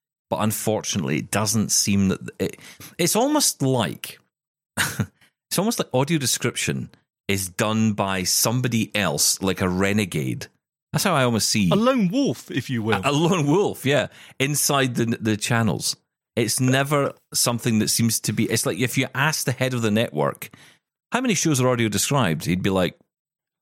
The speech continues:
Speaker 2: What's that?
Speaker 1: "What's, what's audio description?"
Speaker 2: <laughs> That's how it feels. And going back to,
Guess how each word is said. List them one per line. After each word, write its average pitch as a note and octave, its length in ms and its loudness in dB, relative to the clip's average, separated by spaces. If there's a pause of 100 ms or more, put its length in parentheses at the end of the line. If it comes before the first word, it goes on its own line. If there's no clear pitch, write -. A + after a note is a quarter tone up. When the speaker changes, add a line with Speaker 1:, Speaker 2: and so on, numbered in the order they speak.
(120)
Speaker 2:
What's - 160 -2
that? A#2+ 100 4
Speaker 1:
"What's, - 320 -2
what's - 360 -2
audio A#2 200 2
description?" C#3+ 420 0 (400)
Speaker 2:
<laughs> - 400 -12
That's D#3+ 200 -4
how F3 180 -2
it F#3+ 100 -4
feels. B3 300 -2 (240)
And F#3 140 0
going A3+ 240 2
back F#3 260 0
to, - 140 -6